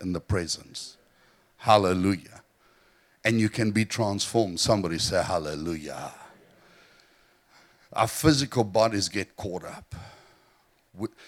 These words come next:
you know, that, that same heating and the heat. And how many of you sometimes while you're worshiping, your hand just starts shaking? That is, that is the, the spirit realm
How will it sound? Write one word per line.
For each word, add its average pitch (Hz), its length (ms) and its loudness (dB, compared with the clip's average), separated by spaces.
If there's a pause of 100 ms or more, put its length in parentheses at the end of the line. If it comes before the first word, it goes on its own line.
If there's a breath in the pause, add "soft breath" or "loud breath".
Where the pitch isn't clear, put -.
(260 soft breath)
you 160 100 10
know, 147 280 8
that, 120 320 6
that 143 180 8
same 202 340 8
heating 113 640 -2
and 98 100 -8
the - 60 -18
heat. 156 340 -2
And 113 100 -6
how 196 220 4
many 302 200 6
of 151 100 -2
you 175 180 2
sometimes 143 640 2
while 123 240 2
you're 113 100 4
worshiping, 110 600 4
your 87 120 -2
hand 101 220 -4
just 90 200 -2
starts - 340 -6
shaking? - 520 -8 (840 soft breath)
That 175 240 6
is, 165 220 -4
that 226 240 6
is 208 360 2
the, 107 640 6
the 127 100 2
spirit - 560 2
realm 113 360 2